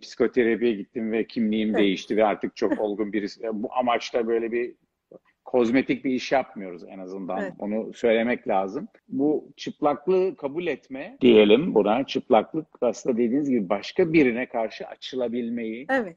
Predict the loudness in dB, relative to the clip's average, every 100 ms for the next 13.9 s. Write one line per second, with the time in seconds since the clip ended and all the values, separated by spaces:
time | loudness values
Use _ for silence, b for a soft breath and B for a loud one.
0 | -10 -10 -10 -8 -8 -6 -6 -4 -4 -2
1 | 0 0 -2 -4 -8 -6 -8 -8 -10 -10
2 | -14 -12 -10 -10 -10 -8 -6 -2 2 2
3 | 0 b b b _ _ _ -6 -6 -2
4 | 0 0 0 -2 0 -2 -2 -4 -2 0
5 | 0 2 2 2 -2 -8 -12 -14 -16 -16
6 | -14 -14 -14 -14 -12 -12 -14 -16 -8 -4
7 | 0 2 2 0 -2 -10 -6 2 2 2
8 | 2 0 0 -6 -6 -4 -2 -2 -4 -2
9 | -2 -2 -8 -12 -10 -12 -10 -12 -12 -10
10 | -6 -4 -4 -4 -6 -4 2 6 6 6
11 | 4 0 0 -2 0 -2 -4 -6 -8 -8
12 | -8 -8 -10 -8 -4 -2 -2 -4 -4 0
13 | 0 0 -4 -8 -6 -4 -6 -6 -12